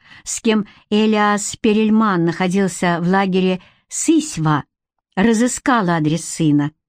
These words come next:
и написал: что по решению особого совещания Н К В Д отец был казнён через полгода после начала войны. Местечко, в котором приговор привели в исполнение по жестокой воле случая,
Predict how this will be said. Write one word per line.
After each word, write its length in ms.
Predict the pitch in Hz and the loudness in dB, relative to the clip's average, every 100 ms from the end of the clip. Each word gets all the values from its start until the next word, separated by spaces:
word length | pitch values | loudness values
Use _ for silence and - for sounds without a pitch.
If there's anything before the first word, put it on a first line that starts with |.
| _ _ _ | _ _ _
и 120 | 220 | 2
написал: 640 | 240 247 247 - 190 185 185 _ _ _ _ | 2 0 -4 0 -2 -2 -6 _ _ _ _
что 240 | - - | -6 -4
по 80 | 202 | 0
решению 540 | 202 196 - 240 202 185 | 0 0 0 0 0 0
особого 520 | 180 202 180 156 160 | -2 -2 0 0 0
совещания 840 | 151 160 156 - 214 277 202 147 - _ | -2 -2 -2 -2 0 2 2 -2 -6 _
Н 200 | 190 175 | -2 0
К 160 | 165 180 | 0 -2
В 160 | 180 180 | -2 -2
Д 320 | 170 165 160 - _ _ _ - | -2 -2 -4 -10 _ _ _ -4
отец 400 | 190 - 311 247 | -2 0 0 2
был 180 | 226 220 | 0 0
казнён 580 | 202 185 190 208 262 | 0 0 2 2 2
через 340 | 269 190 180 175 | 0 -2 -4 -4
полгода 720 | 165 156 156 185 233 254 254 _ | -2 0 2 0 0 0 -2 _
после 320 | 175 190 196 | -4 -2 -2
начала 460 | 180 170 - 180 180 | -2 -2 0 0 2
войны. 560 | 180 175 160 156 160 - _ _ _ _ _ _ _ _ - - | 2 2 2 2 0 -6 _ _ _ _ _ _ _ _ -14 0
Местечко, 640 | 220 233 - 294 262 - | 0 2 2 2 2 -4
в 60 | 160 | -4
котором 380 | 180 165 196 190 | -2 0 0 0
приговор 540 | 208 208 214 247 208 | 0 0 2 2 0
привели 400 | 185 180 185 208 | 0 0 0 0
в 60 | 202 | 0
исполнение 960 | - - 202 208 196 175 160 151 156 - _ _ _ _ | -2 -2 0 2 2 2 2 0 -4 -10 _ _ _ _
по 100 | 214 | -2
жестокой 680 | 202 220 - 269 214 - 160 | 0 -2 -2 0 0 0 -2
воле 280 | 185 190 165 | 0 0 -2
случая, 640 | - 247 311 196 147 139 | 0 0 2 0 -4 -6